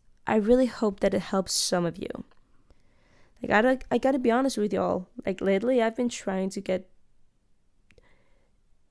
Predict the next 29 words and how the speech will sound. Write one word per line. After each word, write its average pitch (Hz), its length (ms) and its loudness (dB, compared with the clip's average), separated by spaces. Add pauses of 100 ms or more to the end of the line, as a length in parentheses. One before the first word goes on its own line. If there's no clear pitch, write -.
um, 196 460 4
you 220 120 2
know, 202 140 2
like, 190 180 0
new 185 440 0
ideas 185 720 0
for - 180 -10
my 175 200 -4 (340)
podcast. 196 1000 -6 (600)
And 214 240 0
sometimes 233 500 -2
it's, 214 260 -6 (160)
like, 202 160 -2
my 196 200 0
creativity 196 800 -4 (200)
just - 260 -8 (200)
lacks - 440 -6
sometimes - 760 -8
when 190 120 0
it 175 120 -6
gets - 240 -6
to 185 100 -8
doing 175 240 -4
podcast - 480 -12
episodes. - 380 -12 (760)
But 220 280 2 (1120)
I 208 140 2
don't 214 160 4
know 208 320 2